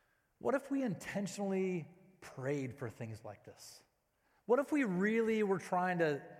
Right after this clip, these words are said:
seek out these kinds of stories so that we could constantly be telling other people, "Hey guys, let me tell you this really cool thing that God did this week." So several years ago,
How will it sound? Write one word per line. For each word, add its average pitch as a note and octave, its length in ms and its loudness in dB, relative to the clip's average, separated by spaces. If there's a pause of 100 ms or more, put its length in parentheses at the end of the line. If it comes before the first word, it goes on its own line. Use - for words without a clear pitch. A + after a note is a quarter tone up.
(200)
seek - 540 -2
out C#3+ 420 0
these F3+ 320 0
kinds D#3+ 420 -4
of B2 100 -6
stories B2 520 -4
so C3 140 -2
that A3 80 -2
we A#3 100 0
could G3+ 220 0
constantly G#3+ 760 0
be F3+ 200 2
telling F#3+ 580 -2
other F3 240 4
people, C#3+ 460 -2 (300)
"Hey E3+ 260 -8
guys, - 380 -10 (720)
let F#3 100 -12
me F#3 60 -2
tell F#3 120 -4
you F3 60 0
this D3 160 -6
really D3 240 -2
cool D3 220 -6
thing C#3 180 -8
that C3 140 -10
God A2+ 200 -12
did A2+ 140 -12
this A2 200 -18
week." - 260 -20 (1900)
So F3+ 240 2
several A3+ 280 4
years G3+ 280 4
ago, E3+ 400 4